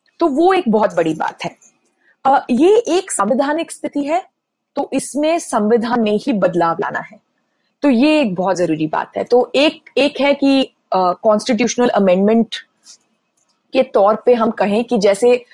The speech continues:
अ, अ, उन्नीस सौ पचास में संविधान ने जो गारंटी या सुरक्षा दी थी, वो हम वापस ले आए। दूसरी बात ये है कि चाहे हम संविधान के लेवल पे कुछ ना कर सकें,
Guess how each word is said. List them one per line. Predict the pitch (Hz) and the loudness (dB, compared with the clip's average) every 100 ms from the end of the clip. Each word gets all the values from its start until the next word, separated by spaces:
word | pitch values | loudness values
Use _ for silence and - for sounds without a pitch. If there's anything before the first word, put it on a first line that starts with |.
| - _ _ 202 | -20 _ _ 0
अ, | 190 170 - - | 2 2 0 -4
अ, | 147 - - 202 - | -4 -6 -8 -10 -6
उन्नीस | 233 226 233 | -2 0 2
सौ | 247 | 0
पचास | 226 208 208 - | 0 0 -2 0
में | 247 | -2
संविधान | 240 214 220 208 208 | 0 2 2 2 2
ने | 220 233 226 _ _ _ _ _ _ _ _ - | 2 0 -2 _ _ _ _ _ _ _ _ -4
जो | 196 240 | 2 2
गारंटी | 220 202 185 220 220 233 | 4 4 4 2 2 0
या | 220 | 0
सुरक्षा | 220 185 - 220 | 0 -4 -2 -2
दी | 208 | -2
थी, | 208 330 453 _ _ _ | -4 -6 -8 _ _ _
वो | 214 240 | 0 2
हम | 285 339 | 2 2
वापस | 208 - 185 - | 2 0 -6 -6
ले | - | -8
आए। | - - _ _ _ _ _ _ _ _ - | -10 -14 _ _ _ _ _ _ _ _ -4
दूसरी | 254 381 494 480 | 2 2 4 4
बात | 440 440 | 4 2
ये | 302 320 | 2 2
है | 339 349 | 2 0
कि | 349 381 - _ | 0 -2 -4 _
चाहे | - 220 226 302 453 571 - - | -4 -2 -2 0 2 2 -2 -4
हम | 285 330 - - | -2 -2 -8 -8
संविधान | - 214 233 294 311 339 | -4 0 0 0 0 -2
के | |
लेवल | 349 262 254 | -2 0 -2
पे | 247 269 | -4 -6
कुछ | 277 - 254 | -8 -8 -8
ना | |
कर | 226 190 | -6 -6
सकें, | - 180 185 | -8 -8 -8